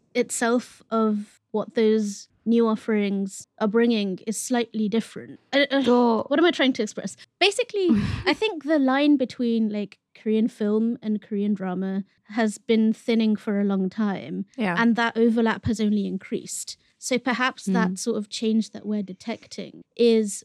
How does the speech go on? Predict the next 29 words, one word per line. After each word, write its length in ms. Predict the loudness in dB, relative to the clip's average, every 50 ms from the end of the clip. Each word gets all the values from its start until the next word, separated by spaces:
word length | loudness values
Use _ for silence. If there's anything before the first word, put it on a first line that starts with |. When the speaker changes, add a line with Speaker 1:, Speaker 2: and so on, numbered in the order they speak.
| _ -4
Speaker 1:
much 340 | -2 -2 -2 -2 -4 -6 -2
more 300 | 0 0 2 2 0 -2
to 180 | -2 -4 -6 -4
do 240 | -2 -2 -2 0
with 220 | 0 0 -2 -2 -4
that 220 | -6 -8 -8 -10
film 840 | _ _ _ _ -4 -2 0 0 0 0 2 2 2 2 2 0 -2 -4 _
character 840 | _ -8 -6 -6 -6 -6 -8 -10 -16 -12 -8 -6 -6 -6 -6 -8 -12 _ _ _ -12
coming 320 | -6 -4 -2 0 0 0 0
into 680 | 2 2 0 0 0 -2 -2 -2 -2 0 -2 -2 -4 -6 _ _ _ _ _
the 180 | -6 -2 -2 -2
drama 340 | 0 0 0 0 0 0 -2
character. 800 | -4 -6 -8 -8 -8 -10 -12 -14 -14 -12 -10 -10 -10 -12 -14 -16 _ _ _ _ -2
And 180 | 0 0 0 -2
perhaps 400 | -2 -4 -4 -6 -6 -8 -12 -8
that's 420 | -8 -8 -8 -8 -12 -14 -14 -14 -14 -8 -6
not 300 | -4 -4 -4 -6 -8 -8
the 80 | -8 -8
thing 460 | _ -6 -4 -2 0 0 0 -2 -4
that 320 | -4 -6 -8 -8 -10 -14 _ _ _ _
you 600 | -12 -8 -4 -4 -2 -2 -2 -2 -2 -4 -4 -4 -2
always 520 | 0 0 2 2 0 0 -2 -4 -8 -16 _ _ _ _
want 260 | -6 -6 -6 -6 -8 _
from 180 | -4 -2 -2 -2
a 40 |
drama, 520 | -2 -4 -4 -2 -2 0 0 0 0 0 -2 -4 _ _ _ _
or 180 | -2 0 2 2
it's 180 | 0 -2 -4 -2
not, 240 | -2 -2 -2 -4